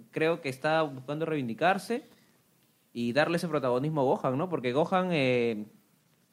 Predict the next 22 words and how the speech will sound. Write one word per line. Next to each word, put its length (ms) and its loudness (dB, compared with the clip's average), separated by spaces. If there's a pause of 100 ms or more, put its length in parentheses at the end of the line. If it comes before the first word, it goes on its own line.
(320)
en 120 4
este 160 2
último 240 0
capítulo, 640 2
en 180 2
el, 260 -2
el 80 -8
capítulo 280 -4
cincuenta 200 -6
y 40 -8
seis 140 0
del 100 2
manga, 420 2 (680)
se 180 0
ve 160 2
que 100 0
ha 100 6
hecho 280 0
una, 1120 0
ah, 60 -4
bueno, 220 8
ah, 140 4